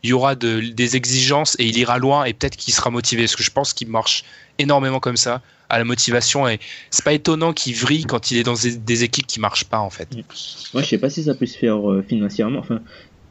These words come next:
Speaker 2: ils peuvent pas le couper. Enfin, si ils peuvent pas le récupérer, euh, les Cavs pourront pas le récupérer s'ils coupent pas un joueur.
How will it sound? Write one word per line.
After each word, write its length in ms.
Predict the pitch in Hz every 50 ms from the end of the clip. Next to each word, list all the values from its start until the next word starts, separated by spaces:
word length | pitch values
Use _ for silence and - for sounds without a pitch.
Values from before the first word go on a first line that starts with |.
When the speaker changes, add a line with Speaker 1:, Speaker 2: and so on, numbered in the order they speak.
| - - -
Speaker 2:
ils 80 | 127
peuvent 220 | 123 127 120 120 -
pas 120 | - 196
le 80 | 196 190
couper. 400 | - 165 151 151 175 175 180 175 - - - - _ - - - -
Enfin, 220 | - 123 113 - - - - - - -
si 380 | - - - 175 180 185 180 175
ils 140 | - 143 131
peuvent 200 | 120 117 113 -
pas 100 | 160 165
le 100 | 165 156
récupérer, 720 | 143 135 135 - 135 123 127 127 120 131 135 135 135 135
euh, 680 | 127 117 110 107 104 104 104 104 104 104 104 104 107 - - -
les 140 | 110 101 101
Cavs 180 | 135 151 151
pourront 240 | - - 127 113 107
pas 160 | - 147 135
le 60 | 127
récupérer 640 | 127 117 - - 113 123 117 117 127 135 139 139 143 143
s'ils 380 | - - - - 127 120 117
coupent 260 | - - 120 113 -
pas 100 | - 135
un 160 | 123 117 113 110
joueur. 360 | 104 123 135 151 160 160